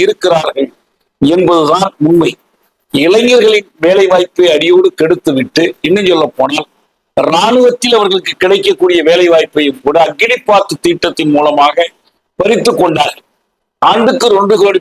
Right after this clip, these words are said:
பேருக்கு வேலை வாய்ப்பு தருவோம் என்று உறுதியளித்தார்கள். ஆனால் ஒரு ஆண்டில் கூட ரெண்டு கோடியோ, ஒரு கோடியோ ஐம்பது லட்சமோ புதிய வேலை வாய்ப்புகளை தோற்றுவித்ததாக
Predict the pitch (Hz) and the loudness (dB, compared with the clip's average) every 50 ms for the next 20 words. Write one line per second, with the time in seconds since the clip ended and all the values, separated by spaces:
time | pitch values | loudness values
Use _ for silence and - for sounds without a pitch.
0 | - - 214 226 226 226 - - 208 175 180 196 208 208 190 190 180 180 - _ | 0 0 2 2 2 2 0 -2 0 0 0 2 2 2 2 2 0 0 -2 _
1 | 175 165 - 165 156 165 175 180 190 208 214 214 202 180 175 - 160 147 139 156 | -4 -2 0 2 2 2 2 2 2 2 0 0 -2 -4 -2 -2 -6 -8 -6 -8
2 | 185 180 202 185 170 151 135 - - - - - - - - - _ - 139 143 | -6 -4 -4 -6 -6 -6 -8 -8 -8 -8 -8 -8 -6 -6 -8 -8 _ -2 0 2
3 | 139 135 139 156 170 170 - _ _ _ _ _ _ _ _ _ _ _ _ _ | 2 2 0 0 -2 -4 -8 _ _ _ _ _ _ _ _ _ _ _ _ _
4 | - 135 147 180 214 240 262 269 240 202 202 - 214 226 214 208 214 202 - - | -2 0 2 2 2 4 4 4 4 4 2 2 0 0 -2 -2 -2 -2 -2 -4
5 | 123 127 - 127 - - _ - 143 160 180 208 208 220 - 175 202 202 196 214 | -4 -4 -4 -4 -6 -8 _ -4 -4 -2 0 0 0 2 2 4 2 2 2 2
6 | 220 226 208 190 165 175 185 202 170 175 180 185 185 185 196 208 185 165 165 180 | 2 2 2 2 0 -2 -4 -6 -4 -2 -2 -2 -2 -2 -2 0 0 0 -2 -6
7 | 190 185 185 185 180 165 165 - - - 185 202 196 - - 170 180 202 202 190 | -6 -4 -2 0 0 0 -2 -2 -4 -2 -2 -2 -2 -2 -2 -2 0 0 0 2
8 | 160 165 170 175 165 156 151 151 139 - - 135 139 156 - 170 - _ _ _ | 2 2 2 2 0 -2 -2 -4 -8 -6 -4 -2 -2 0 -2 -2 -6 _ _ _
9 | _ _ _ _ _ _ _ - 392 466 - - 233 240 226 202 - 190 180 170 | _ _ _ _ _ _ _ -12 -8 -8 -4 -2 0 0 0 0 0 0 2 2
10 | 170 175 | 2 0